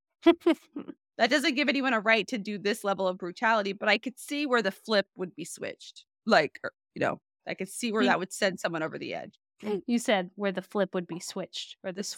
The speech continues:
Speaker 2: The
Speaker 1: switch would be
Speaker 2: switch would
Speaker 1: flipped. I
Speaker 2: flip.
Speaker 1: think it
Speaker 2: Yeah.
Speaker 1: worked both ways. <laughs>
Speaker 2: Absolutely.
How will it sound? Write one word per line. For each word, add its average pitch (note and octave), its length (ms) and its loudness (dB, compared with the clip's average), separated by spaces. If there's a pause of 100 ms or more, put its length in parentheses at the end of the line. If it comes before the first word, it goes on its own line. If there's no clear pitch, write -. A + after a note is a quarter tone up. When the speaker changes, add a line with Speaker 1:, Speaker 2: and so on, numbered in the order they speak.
Speaker 2:
The - 0 -
Speaker 1:
switch - 120 -10
would A#3+ 100 -10
be F#3+ 100 -6
Speaker 2:
switch - 100 -14
would C#4 160 2
Speaker 1:
flipped. - 160 -8
I D4+ 100 8
Speaker 2:
flip. - 0 -
Speaker 1:
think A#4+ 180 2
it A#4 60 -6 (100)
Speaker 2:
Yeah. F#4+ 140 0
Speaker 1:
worked C#4+ 200 6
both A#3+ 200 -4
ways. A#3+ 360 2 (160)
<laughs> - 160 -20
Speaker 2:
Absolutely. - 540 6